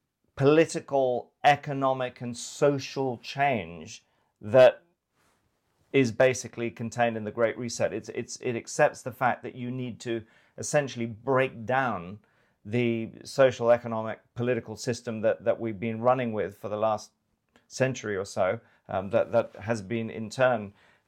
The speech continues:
evolved over, over millennia to something that's completely different. Now, um, it would be great if you could give, um,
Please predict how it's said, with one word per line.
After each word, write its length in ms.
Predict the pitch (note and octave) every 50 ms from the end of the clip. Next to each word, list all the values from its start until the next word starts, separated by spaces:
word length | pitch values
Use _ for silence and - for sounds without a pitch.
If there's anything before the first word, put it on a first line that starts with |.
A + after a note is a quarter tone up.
| - _ - - C#4 - - _ _
evolved 580 | - C3 B2 A2+ C3+ C#3 C#3 C3 B2 A2+ G2+
over, 320 | B2 A#2+ A#2+ A#2 G#2+ A#2 A2+ -
over 340 | - A#2+ A#2+ A2 A2+ A2+ A2
millennia 680 | A#2 A#2+ A#2+ B2 C3 C#3 C#3 C3 A2+ E2 B1 - - _ _ _ _ _ _ _ _ _ _ -
to 120 | - C3+
something 380 | B2 - D3 C3+ B2+ F#2 B2 A#2
that's 160 | G#2 F2 -
completely 640 | - - B2 A#2 - - C3 C3 - - G2+ A2
different. 560 | G2 G2 A#2+ A#2 - - G#2+ E2 C2 - - -
Now, 320 | G#2+ A#2 A#2 A#2 G#2 - _ _ _ _ _
um, 320 | - A#2 A#2+ A#2 A#2+ A#2 - _ _ _ _ _ _ _
it 80 | C3+
would 200 | C3 C3 C3+ A2+
be 120 | G2+ C3 A#2+
great 420 | G#2 G#2 C3+ D3+ D#3 D#3 - -
if 120 | - B2+ A2
you 160 | A#2+ B2+ B2+
could 580 | - - C3+ B2 A2+ G#2 F#2 - - - A2+
give, 360 | G2+ C#3 C#3+ C#3 C3+ A#2+ A2 - _ _ _ _ _ _ _ _ -
um, 400 | A#2 A#2 A#2+ A#2 A#2 A#2 A2